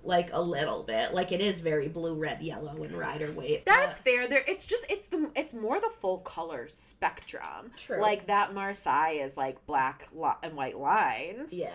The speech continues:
Speaker 2: And then, like, red, yellow, and blue.
Speaker 1: And that's
Speaker 2: And that's
Speaker 1: it.
Speaker 2: it. Yeah,
Speaker 1: Yeah.
Speaker 2: which is kinda cool.
Speaker 1: Yeah, but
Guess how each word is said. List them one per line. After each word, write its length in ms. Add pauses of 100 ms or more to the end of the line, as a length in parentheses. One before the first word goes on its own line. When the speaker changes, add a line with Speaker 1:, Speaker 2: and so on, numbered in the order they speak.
(340)
Speaker 2:
And 260
then, 520 (140)
like, 220
red, 260
yellow, 480
and 280 (120)
blue. 200
Speaker 1:
And 440
that's 220
Speaker 2:
And 100
that's 180
Speaker 1:
it. 420
Speaker 2:
it. 80
Yeah, 400
Speaker 1:
Yeah. 60
Speaker 2:
which 120
is 80
kinda 240
cool. 380
Speaker 1:
Yeah, 420
but 300